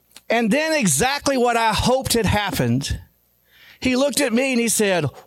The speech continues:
"Who do you worship?" And I said, "Well, I worship Jesus Christ." He said, "Ah, I've heard of him."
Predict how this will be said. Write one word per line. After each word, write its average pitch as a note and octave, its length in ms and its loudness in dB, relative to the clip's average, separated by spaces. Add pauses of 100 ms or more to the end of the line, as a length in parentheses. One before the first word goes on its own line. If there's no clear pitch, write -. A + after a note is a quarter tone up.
"Who C4+ 200 0
do C#4 80 2
you C4+ 220 2
worship?" F#3 500 -2 (1500)
And E3+ 220 -2
I D#3+ 60 -2
said, E3+ 200 0
"Well, D#3+ 160 0
I A#3+ 40 0
worship G#3+ 320 0
Jesus F3 420 0
Christ." A#3+ 580 -2 (1300)
He E3+ 100 0
said, D#3+ 180 0
"Ah, G3+ 680 0
I've F#3 140 0
heard C#4 240 0
of B3+ 100 2
him." C#3+ 500 0